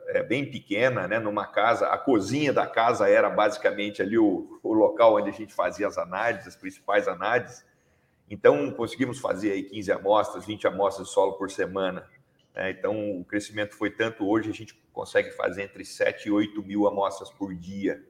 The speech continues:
né? É, e naquela época, então, era uma coisa bem pequena, bem artesanal. Tínhamos ali dois, os quatro irmãos, mais dois funcionários que ajudavam em todo esse processo. Mas o foco da empresa sempre foi atender o nosso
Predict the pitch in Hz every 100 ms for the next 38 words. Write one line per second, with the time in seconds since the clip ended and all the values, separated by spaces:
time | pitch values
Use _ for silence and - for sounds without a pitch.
0 | _ 87 104 104 - - - _ _ -
1 | 92 90 95 101 98 117 113 120 - 123
2 | 110 123 117 120 113 - 117 113 95 98
3 | - 123 113 113 98 98 101 - 110 -
4 | 101 117 120 - - - - 104 104 104
5 | 95 98 107 101 90 - _ 92 104 101
6 | 92 92 92 95 95 - 107 104 135 131
7 | 123 135 127 127 104 113 104 123 123 78
8 | 107 110 123 123 - _ 120 110 117 92
9 | 98 101 107 - 104 101 - 113 101 -
10 | 80 - _ _ _ - - - - 143
11 | 170 - 202 - 170 123 101 - 156 117
12 | - - 175 151 - 151 147 120 - 135
13 | - 120 95 107 131 - - _ _ 104
14 | 104 117 -